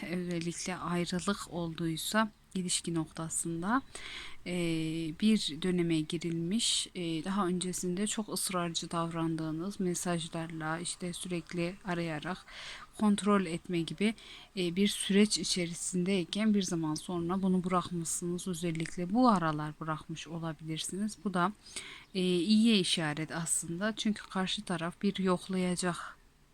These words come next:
gibi. Neden? Çünkü beni unuttu mu? Bu kız böyle yapmazdı. Bu, e, oğlan böyle yapmazdı gibisinden, artık hangi cinsiyette dinliyorsanız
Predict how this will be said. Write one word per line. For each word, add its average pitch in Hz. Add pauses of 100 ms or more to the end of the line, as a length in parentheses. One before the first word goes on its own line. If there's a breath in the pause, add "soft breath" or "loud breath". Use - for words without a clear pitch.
(120)
gibi. 147 (480 loud breath)
Neden? 208
Çünkü 196
beni 190
unuttu 190
mu? 170
Bu 175
kız -
böyle 185
yapmazdı. 180
Bu, 175
e, 160
oğlan 170
böyle 180
yapmazdı 175
gibisinden, 156
artık 160
hangi 170
cinsiyette 160
dinliyorsanız 160